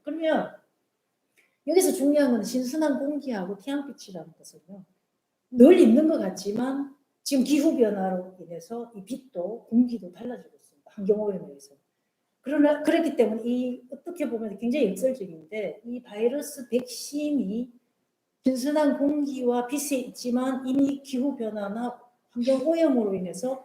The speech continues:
이 자체가 환경이 백신이 되지 못한다는 거죠. 오히려 역습이죠. 자연이 인류의, 인간에게 역습을 하고 있는 거죠. 바이러스로.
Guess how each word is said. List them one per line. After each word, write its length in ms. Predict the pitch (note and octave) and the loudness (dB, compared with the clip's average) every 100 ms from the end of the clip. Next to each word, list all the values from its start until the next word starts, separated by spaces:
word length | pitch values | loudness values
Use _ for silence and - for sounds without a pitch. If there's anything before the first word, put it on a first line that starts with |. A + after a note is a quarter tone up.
| _ | _
이 80 | D4 | -10
자체가 460 | C#4+ C#4+ - E4 C#4 | -8 -6 -4 -2 0
환경이 460 | A3 A#3+ C4 C#4+ | 0 0 2 0
백신이 360 | C4 C4 - C4 A#3+ | -2 -6 -4 -4 -4
되지 140 | G3 | -6
못한다는 400 | F#3+ F#3+ A3 E3+ - | -12 -12 -14 -16 -20
거죠. 160 | _ _ _ _ _ _ _ | _ _ _ _ _ _ _
오히려 640 | A#3+ C4+ B3 G#3 B3 - - _ _ _ - | 10 12 10 6 4 -2 -14 _ _ _ 8
역습이죠. 720 | B3 B3+ D#4 C4 G3+ A#2 - _ _ _ _ | 10 10 6 2 0 -6 -10 _ _ _ _
자연이 840 | - - B3 C#4 C4 C#4+ D#4 - - _ | -8 4 8 10 10 4 2 -6 -16 _
인류의, 720 | D4+ D#4+ D4 G#3+ E3+ G#3+ - | -2 2 4 2 0 -4 -6
인간에게 500 | A3+ G3+ B3 C4 G3+ F#3+ | -10 -6 -2 -2 -2 -4
역습을 420 | F#3 B3 F#3 - - _ _ E3 D#3+ _ _ _ - G#3+ | -4 -6 -6 -10 -20 _ _ _ -20 _ _ _ -16 -12
하고 200 | A#3+ G#3+ | -8 -8
있는 220 | - - | -10 -16
거죠. 100 | - _ | -20 _
바이러스로. 500 | F#3 G3 F#3 - - | -4 -2 -2 -8 -16